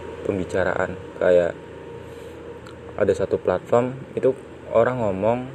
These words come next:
tapi dikasih suara latar, atau juga ada tematiknya.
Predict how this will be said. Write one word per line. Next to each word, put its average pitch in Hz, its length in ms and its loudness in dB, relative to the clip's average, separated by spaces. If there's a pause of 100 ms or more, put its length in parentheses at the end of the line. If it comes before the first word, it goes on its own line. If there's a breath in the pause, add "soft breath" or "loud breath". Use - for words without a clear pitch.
(280)
tapi 120 160 4
dikasih - 560 -4
suara 85 240 2
latar, 80 560 0 (720)
atau 110 160 10
juga 98 320 8
ada 87 160 6
tematiknya. 82 800 -2